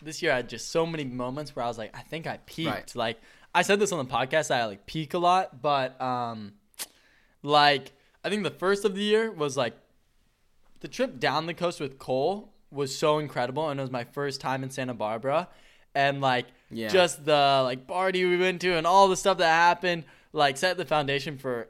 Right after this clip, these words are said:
Speaker 1: so many beautiful friendships that, like, blossomed over the year. And so that was just such a phenomenal night in Santa Barbara. And then, like, the surf trip that resulted off, like,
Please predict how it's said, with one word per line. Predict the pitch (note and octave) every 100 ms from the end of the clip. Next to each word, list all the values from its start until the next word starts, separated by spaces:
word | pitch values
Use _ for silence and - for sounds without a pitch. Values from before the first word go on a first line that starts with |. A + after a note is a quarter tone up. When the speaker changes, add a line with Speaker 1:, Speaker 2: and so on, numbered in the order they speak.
| -
Speaker 1:
so | - E3+ E3
many | D#3 C#3
beautiful | C#3 D3 C#3+ C#3
friendships | C3 C3+ C3 C3 C#3 -
that, | C3+ A#2
like, | A2+ A2 -
blossomed | D#3 A#2+ C3 C#3+ C3
over | C3 B2+ C3
the |
year. | A#2+ A#2 B2+ E3+ - - - -
And | D#3
so | D3+ D#3 D3 -
that | E3+
was | G3 F#3+
just | D#3 -
such | D3 C#3+
a | D3
phenomenal | C3+ C3+ C3 B2+ C3+ C#3 C3+ B2
night | A#2 A2 B2+ C#3
in | C3+
Santa | B2 C3 B2
Barbara. | A2 A2 A#2 C#3+ E3 - _ _ -
And | C#3+ C#3
then, | D3
like, | C#3 C3+
the | C3+
surf | - D#3+ D#3+
trip | E3 D3+
that | C3
resulted | B2 C3 B2+
off, | C3 F#3+ G3
like, | F#3+ D#3